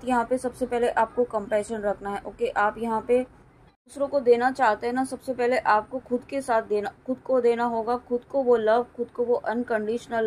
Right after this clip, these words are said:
love, खुद को वो security, खुद को वो strength, सभी चीज़ें पहले खुद को देनी होगी, तभी आप यहाँ पे दूसरों को भी दे पाएंगे, ओके। ये message आपके लिए है। और साथ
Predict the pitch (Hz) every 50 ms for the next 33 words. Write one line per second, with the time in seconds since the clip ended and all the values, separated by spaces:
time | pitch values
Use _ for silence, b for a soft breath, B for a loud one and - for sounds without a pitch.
0 | 214 214 226 226 - - 247 240 - - 247 240 226 233 233 - 240 196 - 233
1 | 226 226 226 226 233 240 240 240 240 - 226 226 - _ - 262 247 233 240 247
2 | - - - - 208 214 220 247 254 254 B B B B B B B B - -
3 | 247 233 233 302 311 302 - 294 285 262 262 277 269 277 254 240 254 262 262 -
4 | 254 247 - - 254 247 214 226 220 220 226 226 226 220 247 247 - 233 226 220
5 | 269 285 - - 208 226 233 233 226 240 233 214 208 - 269 269 226 226 214 214
6 | 214 247 262 254 247 247 208 226 202 196 196 185 - 190 185 180 175 185 - -
7 | 202 - 262 262 240 214 214 247 247 233 214 214 208 233 247 254 247 - - 190
8 | 190 185 - - 214 208 208 214 220 226 240 262 269 - B B B B B B
9 | B _ _ - 202 220 214 - 220 208 226